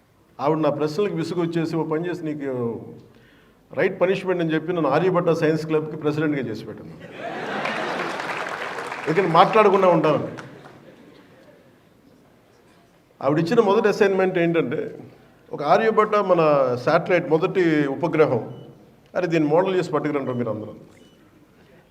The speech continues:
ఎలా చేయాలో తెలియలేదు. ఈ పేపర్లు వేసాం, గీసాం, చెక్క ముక్కలు తెచ్చుకున్నాం, కార్డ్‌బోర్డులు తెచ్చుకున్నాం, ఇరిగిపోయినాయి, ఊడిపోయినాయి,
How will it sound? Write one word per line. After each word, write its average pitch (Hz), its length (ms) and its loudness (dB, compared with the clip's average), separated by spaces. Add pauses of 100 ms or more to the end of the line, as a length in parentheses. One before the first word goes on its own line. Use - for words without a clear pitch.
ఎలా 131 180 0
చేయాలో 160 300 -2
తెలియలేదు. 117 460 -8 (2500)
ఈ - 40 -16
పేపర్లు 156 400 4
వేసాం, 151 460 0
గీసాం, 156 720 0 (100)
చెక్క 139 160 -4
ముక్కలు 156 300 -2
తెచ్చుకున్నాం, 147 520 -2
కార్డ్‌బోర్డులు 143 580 0
తెచ్చుకున్నాం, 131 720 -6 (220)
ఇరిగిపోయినాయి, 147 720 -2
ఊడిపోయినాయి, 139 960 -4